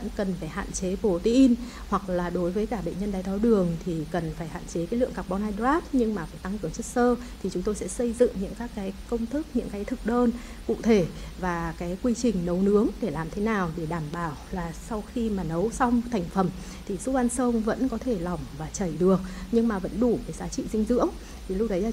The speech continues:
chúng ta hoàn toàn kiểm nghiệm thì chúng ta sẽ có cái số liệu. Thế và còn cái chế độ mà, à, ăn cho cái người mà rối loạn nuốt,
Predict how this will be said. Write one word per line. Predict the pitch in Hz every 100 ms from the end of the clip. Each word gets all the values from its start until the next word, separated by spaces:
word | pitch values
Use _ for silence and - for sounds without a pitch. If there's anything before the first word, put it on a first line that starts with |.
| 220
chúng | 185
ta |
hoàn | 202 196 175
toàn | 170 151
kiểm | 160 147
nghiệm | 202 -
thì | 170 -
chúng | 180
ta | 202
sẽ | 196 - -
có | 170
cái | 165 -
số | - 185
liệu. | 240 - - - - - - - - - - - - - -
Thế | 262
và | 240 196 175 175 -
còn | 190 170
cái | 190
chế | 185 214
độ | 240 - 175
mà, | 185 180 - - - -
à, | 175
ăn | 208 240 226 226
cho | 226 226
cái | 233
người | 240 226
mà | 175
rối | 165 165
loạn | 226 175
nuốt, | 254 359